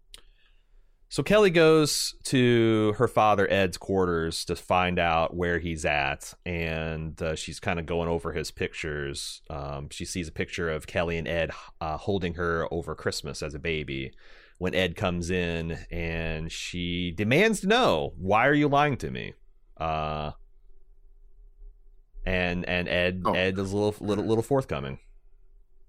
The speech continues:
Speaker 2: Yeah, like, he gets, uh, he gets more forthcoming in, in a subsequent scene. I, I thought it was kind of interesting that they cut it in the middle to put this stuff with the next scene with the, with the Commander Ho.
Speaker 1: Yeah, they, this is, that's the bane of Jim's existence when they start slicing the plot fine for, for pacing issues. Because yeah, you're right.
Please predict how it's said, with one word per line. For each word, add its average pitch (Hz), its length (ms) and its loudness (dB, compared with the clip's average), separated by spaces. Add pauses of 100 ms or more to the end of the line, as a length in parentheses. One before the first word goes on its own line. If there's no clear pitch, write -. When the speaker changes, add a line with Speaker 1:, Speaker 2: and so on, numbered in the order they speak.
(160)
Speaker 2:
Yeah, 170 320 6
like, 143 160 4
he 160 180 6
gets, 170 280 6
uh, 113 340 6 (280)
he 135 160 4
gets 139 160 4
more 120 140 4
forthcoming 98 540 2
in, 85 120 -2
in 87 180 -2
a 82 140 -4
subsequent 90 500 -2
scene. 90 400 -2
I, 92 120 -2
I - 40 -2 (120)
thought 131 60 0
it 127 60 6
was 110 100 2
kind 107 180 2
of 95 80 2
interesting 95 340 -2
that 82 140 -2
they 87 240 0 (640)
cut 101 120 6
it - 280 -2 (580)
in 98 60 0
the 90 80 2
middle 90 260 4
to 82 80 -4
put 92 160 -4
this 90 140 -2
stuff - 260 -2
with 92 120 -4
the - 60 -6
next 90 220 0
scene 87 140 -4
with 76 80 -8
the, 80 260 -6
with 82 140 -8
the 85 140 -6
Commander 85 380 -2
Ho. 87 440 2
Speaker 1:
Yeah, 170 320 6
they, 160 100 6
this 143 240 2
is, 123 140 2
that's 117 180 4
the 110 80 0
bane 107 300 4
of 90 100 0
Jim's 92 300 0
existence 80 420 -6
when 90 80 -4
they 87 60 -2
start 92 280 0
slicing 92 420 -2
the 78 60 -4
plot 85 300 0
fine 87 380 -2
for, - 200 -6
for 82 200 -8
pacing 80 400 -4
issues. 76 420 -6
Because 85 380 0
yeah, 92 180 4
you're 92 180 2
right. 87 200 4